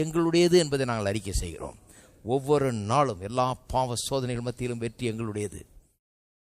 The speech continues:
கர்த்தாவே, நீர் எல்லாவற்றை காட்டிலும் பெரியவர், இரக்கமுள்ளவர், எங்களுக்கு உதவுகிறவர், எங்களுக்கு எல்லாருக்கும் உதவி, எங்களை பெருக பண்ணுகிறவர், எங்களை முன்னேற்றத்து பாதையில் நடத்துகிறவர். இப்படி நடத்துவீராக.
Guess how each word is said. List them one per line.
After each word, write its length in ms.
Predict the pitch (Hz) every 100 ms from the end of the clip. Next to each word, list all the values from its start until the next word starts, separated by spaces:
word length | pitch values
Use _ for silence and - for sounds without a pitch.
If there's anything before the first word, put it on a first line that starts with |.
| _ _ _ _ _ -
கர்த்தாவே, 420 | 123 117 117 117 110
நீர் 340 | 123 120 110 92
எல்லாவற்றை 460 | 107 123 127 120
காட்டிலும் 280 | 117 120 110
பெரியவர், 520 | - 143 160 127 92 76
இரக்கமுள்ளவர், 880 | 98 135 - 151 139 135 123 95 - - -
எங்களுக்கு 340 | 104 113 95 117
உதவுகிறவர், 600 | 139 135 131 131 123 104 - _ - _ _ 98
எங்களுக்கு 260 | 98 101
எல்லாருக்கும் 440 | 120 127 123 117 113
உதவி, 300 | 131 127 120 120 - _ -
எங்களை 380 | 110 120 113 101 90 87 - _ _ _ -
பெருக 280 | 131 135 139
பண்ணுகிறவர், 600 | 135 127 131 127 123 131 127 - - _ _ _ -
எங்களை 300 | 113 110 101 92 87 - -
முன்னேற்றத்து 600 | 110 135 147 143 135 - -
பாதையில் 380 | 123 131 131 113
நடத்துகிறவர். 680 | 127 120 143 131 131 135 123
இப்படி 280 | - - 95
நடத்துவீராக. 640 | 117 135 131 135 135 117